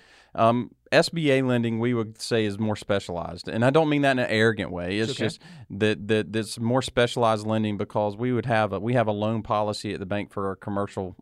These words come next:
Speaker 1: loan policy, um, eh, that, you know, four hundred pages long, right?
Speaker 2: Okay.
Speaker 1: We've got to know it, know the ins and outs of what we can do conventionally, uh, to follow the regulations.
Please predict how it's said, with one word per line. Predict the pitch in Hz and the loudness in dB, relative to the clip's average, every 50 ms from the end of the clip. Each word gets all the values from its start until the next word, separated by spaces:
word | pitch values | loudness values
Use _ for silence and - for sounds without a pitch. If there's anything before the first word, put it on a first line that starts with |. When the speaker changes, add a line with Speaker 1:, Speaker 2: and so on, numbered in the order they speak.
| _ - | _ -10
Speaker 1:
loan | - 101 104 104 101 98 - | -6 -4 -2 -2 -2 -4 -4
policy, | 110 95 95 92 92 90 - 104 95 - - _ _ _ _ _ _ - | -2 -2 -2 -2 -4 -4 -6 -8 -8 -8 -10 _ _ _ _ _ _ -8
um, | - 101 98 98 98 98 98 92 71 - - | -6 -4 -4 -4 -4 -6 -8 -10 -12 -12 -12
eh, | 95 90 69 71 87 | -12 -12 -12 -12 -10
that, | 98 104 101 87 - _ - | -8 -6 -6 -6 -8 _ -12
you | 95 101 90 | -10 -8 -8
know, | 87 82 - - _ _ _ _ - 117 113 _ | -8 -10 -12 -14 _ _ _ _ -18 -18 -18 _
four | - - 98 98 | -10 -8 -6 -6
hundred | 107 95 92 87 | -6 -6 -8 -8
pages | - 101 95 87 95 101 92 | -8 -8 -8 -8 -8 -12 -12
long, | - - 53 55 - _ - | -12 -14 -16 -16 -20 _ -12
right? | 107 92 92 107 | -8 -6 -6 -6
Speaker 2:
Okay. | 120 | -6
Speaker 1:
We've | 101 101 98 | -6 -6 -2
got | 95 110 107 98 | -2 -2 -2 -2
to | 117 107 | -4 -4
know | 104 110 110 110 | -2 0 0 2
it, | 113 113 90 - | 2 0 0 0
know | 107 113 117 117 | 0 0 0 0
the | 110 113 | 0 -2
ins | 107 107 107 104 | -2 -2 -4 -4
and | 107 104 104 | -4 -4 -2
outs | 104 104 104 - - | -2 -2 -4 -4 -6
of | 95 | -6
what | 104 113 - | -4 -4 -4
we | 110 113 | -4 -6
can | 107 113 107 101 | -6 -6 -6 -6
do | 98 101 104 104 | -4 -4 -4 -4
conventionally, | 101 - 113 101 107 113 110 - - 120 110 110 110 110 110 107 - - _ _ _ | -4 -6 -6 -4 -2 -2 -4 -4 -6 -6 -6 -4 -4 -4 -4 -6 -10 -14 _ _ _
uh, | - 104 104 | -2 -2 -2
to | 104 - | -2 0
follow | - 113 110 107 104 | 2 2 2 2 2
the | 104 101 | 2 0
regulations. | 98 101 98 95 90 90 90 92 - - - 92 90 - - | 0 0 -2 -4 -6 -6 -6 -8 -8 -10 -12 -14 -14 -14 -16